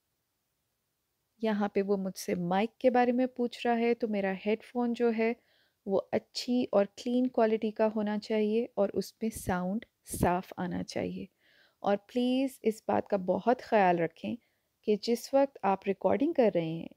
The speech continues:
जिस वक्त आपने अपना गाना मुकम्मल करना है, उस दौरान आपके इर्द गिर्द, आपके रूम में, आपके माहौल में कोई शोर नहीं होना चाहिए। अगर ज़रा सा भी बैकग्राउंड नॉइज़ आए, तो उससे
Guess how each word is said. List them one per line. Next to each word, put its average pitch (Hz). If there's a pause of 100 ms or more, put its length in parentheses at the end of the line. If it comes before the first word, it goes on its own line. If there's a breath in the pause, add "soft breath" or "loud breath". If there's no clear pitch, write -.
(120)
जिस -
वक्त 190
आपने 180
अपना 180
गाना 185 (640)
मुकम्मल 196
करना 190
है, 190 (100)
उस 208
दौरान 190
आपके 185
इर्द 208 (140)
गिर्द, 220
आपके 175
रूम 226
में, 247
आपके 185 (280)
माहौल 196
में 208 (120)
कोई 233
शोर 190 (180)
नहीं 190
होना 170
चाहिए। - (680 soft breath)
अगर 202
ज़रा 214
सा 269
भी 254
बैकग्राउंड 196
नॉइज़ 185 (120)
आए, 214 (520)
तो -
उससे 214